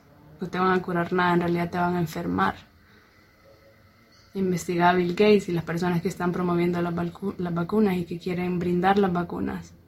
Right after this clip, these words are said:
Y vas a ver a cuánta gente han dejado infértil en África y en otros países, a cuánta gente han matado, todo el autismo que han,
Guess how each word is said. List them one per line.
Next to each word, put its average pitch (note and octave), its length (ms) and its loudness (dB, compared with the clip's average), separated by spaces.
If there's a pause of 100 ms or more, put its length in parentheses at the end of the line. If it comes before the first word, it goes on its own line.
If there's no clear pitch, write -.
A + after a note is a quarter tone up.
(120)
Y G3+ 40 -6
vas F3+ 100 0
a F3+ 80 2
ver F3+ 120 -2
a F3 100 -6
cuánta F#3 300 -4
gente F3+ 280 -2
han F3 260 -4 (480)
dejado F#3 680 2 (200)
infértil G3 760 -2 (460)
en F#3 140 -2
África F3+ 520 -6 (160)
y F#3 60 -8
en F3+ 80 -2
otros F3 240 -8
países, F3 640 -10 (180)
a - 80 -20
cuánta F#3 280 -2
gente F3 200 -2
han F3 140 -2
matado, F#3 560 0 (1300)
todo F#3+ 160 2
el F3+ 100 4
autismo F3+ 540 4
que E3+ 100 -4
han, E3+ 460 0